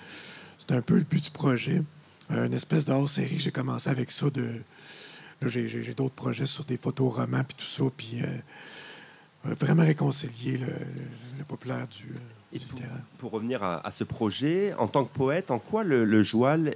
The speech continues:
Speaker 2: est pour toi un, un bon matériau, euh, de, d'écriture ?
Speaker 1: Ben, c'est flexible. C'est tellement flexible, tu sais, je peux,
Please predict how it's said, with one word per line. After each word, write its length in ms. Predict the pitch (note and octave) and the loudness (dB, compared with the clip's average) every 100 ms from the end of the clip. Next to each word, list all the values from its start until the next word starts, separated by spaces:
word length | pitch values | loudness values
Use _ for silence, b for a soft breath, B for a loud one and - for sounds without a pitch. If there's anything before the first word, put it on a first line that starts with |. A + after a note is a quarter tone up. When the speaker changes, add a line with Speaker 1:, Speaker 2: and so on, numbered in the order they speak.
| - | -2
Speaker 2:
est 80 | G2+ | -4
pour 180 | A2 - | -4 -2
toi 580 | C#3 C#3+ C#3 A2 F#2+ - | 2 2 4 4 2 0
un, 80 | G2+ | 0
un 40 | |
bon 240 | E2+ G2+ B2 | 4 6 6
matériau, 680 | G#2+ - F#2 F#2 G2 G2+ F2 | 4 2 0 0 0 0 -2
euh, 360 | E2+ E2 E2+ E2 _ _ | -2 -4 -6 -12 _ _
de, 280 | E2 E2 E2 | -6 -2 -2
d'écriture ? 640 | D#2+ - - - - F#2 F#2+ A2 b b b - _ _ - | -2 -6 -8 -14 -8 -6 -6 -8 b b b -20 _ _ -2
Speaker 1:
Ben, 120 | C#3+ | 0
c'est 200 | C#3+ E3+ | 2 0
flexible. 640 | F3 E3 - G3+ A3 C#3+ C3+ - - - | 2 0 0 2 2 2 -6 -12 -18 -14
C'est 140 | F3 | -4
tellement 280 | - D3+ F#3 | 0 2 2
flexible, 480 | D#3 D3 - G3 F3 | 2 -2 0 0 0
tu 140 | - F#3+ | -2 -2
sais, 40 | |
je 100 | D#3+ | -2
peux, 200 | - - | 0 0